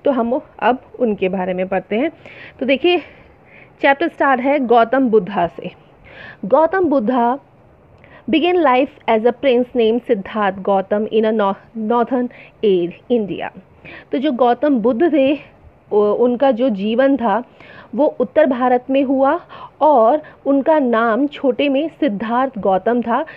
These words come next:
जो कि वो एक क्या थे? Prince थे, एक राजकुमार थे। And at twelve he was sent away for schooling in Hindu scared scripture for four years। Later he returned home to marry a princess।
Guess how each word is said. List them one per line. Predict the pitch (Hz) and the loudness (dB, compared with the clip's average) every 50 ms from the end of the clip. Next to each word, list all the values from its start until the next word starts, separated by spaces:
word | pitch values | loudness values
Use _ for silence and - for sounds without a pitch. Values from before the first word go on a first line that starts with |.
| - - - | -18 -8 -2
जो | 196 277 277 | -2 0 0
कि | - - 311 | 0 -2 -2
वो | 254 294 311 - - | -2 -2 -2 -2 -2
एक | 262 311 320 - - | -2 -2 -4 -4 -2
क्या | 277 233 226 | 0 0 0
थे? | 220 - 277 330 349 | 0 -2 -2 -2 -2
Prince | - _ _ - 311 294 294 311 302 - - | -4 _ _ -2 0 0 0 0 -2 -4 -2
थे, | 294 285 311 | -2 -2 -2
एक | - - - 330 339 - - | -2 -2 -2 -4 -4 -4 -6
राजकुमार | 247 196 202 190 190 190 - - - 220 196 175 - - - - - - | -4 -2 -2 -2 -2 -4 -6 -8 -8 -6 -6 -6 -6 -8 -10 -12 -12 -12
थे। | 196 - - - _ _ _ _ _ - - _ - - - - - - - - - | -12 -12 -12 -16 _ _ _ _ _ -20 -20 _ -20 -20 -20 -20 -20 -20 -10 -4 -2
And | 311 247 180 - - - - - - - - - - - | -2 -2 -2 -4 -8 -16 -20 -20 -20 -20 -20 -12 -4 -2
at | 302 339 381 - - - - | -2 -2 -2 -4 -6 -4 0
twelve | 330 302 262 214 196 202 233 277 - - | 2 4 4 4 2 2 0 -2 -2 -2
he | 294 294 277 | -4 -2 0
was | 302 294 302 302 - - | 0 0 0 -2 -2 -4
sent | 311 277 226 190 208 - - - - - - - | -2 -2 -2 -2 -4 -6 -10 -20 -20 -10 -4 -2
away | 254 247 320 320 | 0 0 0 0
for | 320 370 349 349 | 0 0 0 0
schooling | - - - - 302 269 254 262 254 - | -2 -4 -2 0 0 2 0 0 -2 0
in | 269 277 294 233 254 | 0 0 0 0 0
Hindu | 294 285 285 339 339 | 0 2 2 2 0
scared | 339 - - - 285 240 240 240 | 0 -2 -2 0 2 2 2 2
scripture | 233 - _ - - 294 - 180 - - - 277 285 294 285 - - - - - | 0 -4 _ -8 -6 -4 -4 -6 -6 -4 0 0 0 0 -2 -6 -18 -8 -2 2
for | 277 262 262 - - 330 | 2 2 2 0 0 0
four | 320 302 311 320 330 320 - - - - - | 2 2 4 2 0 -2 -4 -10 -12 -4 0
years। | 277 285 254 247 254 262 - | 2 4 4 4 4 2 2
Later | 285 277 277 277 349 359 | 2 2 2 2 0 0
he | 269 320 320 | 0 2 0
returned | 285 247 226 269 247 254 294 262 - - | 0 0 2 2 2 2 0 -2 0 0
home | 302 247 208 208 220 220 - | 0 2 2 0 -2 -4 -2
to | 320 | -2
marry | 269 254 247 240 233 233 240 | 0 0 2 2 0 0 0
a | - 240 | -2 -2
princess। | 226 - - 214 175 165 156 - - - 190 - | -2 -2 0 -2 -2 -2 -4 -10 -12 -12 -12 -12